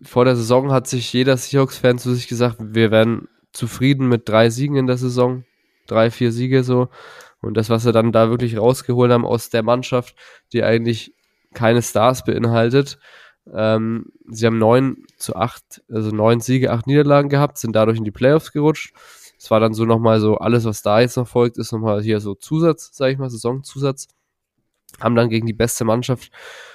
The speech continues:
der N F L gespielt, wie ich finde, die forty-niners, und haben auch wirklich gut gespielt in der ersten Halbzeit. Äh, es waren, wie gesagt, Playoffs gestern, haben siebzehn zu sechzehn in der, in der ersten Halbzeit, äh,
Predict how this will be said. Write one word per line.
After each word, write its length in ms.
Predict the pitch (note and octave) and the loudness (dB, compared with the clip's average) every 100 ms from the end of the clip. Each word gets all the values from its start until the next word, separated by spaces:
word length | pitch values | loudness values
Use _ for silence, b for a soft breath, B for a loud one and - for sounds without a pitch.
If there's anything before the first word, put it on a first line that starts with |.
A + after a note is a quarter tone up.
| B - | B -8
der 100 | A#1+ | -2
N 80 | B2 | -2
F 120 | - | -2
L 180 | G2+ C#3 | 0 2
gespielt, 400 | C#3 - C#3 B2+ | 0 -2 -4 -2
wie 80 | C3 | -4
ich 160 | B2+ | -2
finde, 260 | C#3 C3+ C3 | -2 0 -2
die 140 | B2+ | -4
forty-niners, 720 | - A#2+ A#2+ A#2 A#2+ C3+ C3+ - B B B _ | -2 0 2 0 2 0 -2 -8 B B B _
und 460 | A#2 A#2 A2+ A#2+ | -4 -2 -2 -4
haben 280 | B2 C3 D3+ - | 0 0 -2 -4
auch 220 | B2+ B2+ | 0 2
wirklich 320 | C3 D3+ C3+ - | 2 0 -2 -2
gut 200 | D#3+ - | -6 -4
gespielt 380 | D3+ - D#3+ | -6 2 2
in 80 | C#3+ | 4
der 100 | C3+ | 2
ersten 280 | A#2+ C#3 C#3+ | 0 0 0
Halbzeit. 580 | C#3 C3+ - D3 C#3+ C#3 | 2 0 0 0 0 0
Äh, 240 | - A2 | -2 0
es 160 | A2 A2+ | 0 0
waren, 160 | A2+ | -2
wie 80 | A#2 | -2
gesagt, 280 | A#2 A#2 A2 | -2 -2 -4
Playoffs 460 | - A#2+ C3 C#3 - | -2 2 2 0 -2
gestern, 420 | C3+ - C3+ C3+ B B B | -4 -2 -2 -4 B B B
haben 80 | A2+ | -6
siebzehn 340 | A2+ C3+ - B2+ | -2 -2 -4 -8
zu 140 | A#2 | -4
sechzehn 400 | A2 C3+ - B2 | -2 -2 -2 -4
in 60 | A#2 | 0
der, 180 | A2+ - | -2 -4
in 120 | A#2+ | -2
der 120 | A2 | 0
ersten 300 | A2+ B2+ A#2+ | 0 -4 -4
Halbzeit, 480 | A#2+ A#2 - A#2+ A2+ | -2 -2 -2 -2 -2
äh, 300 | D#2 A2 G#2+ | -4 -4 -4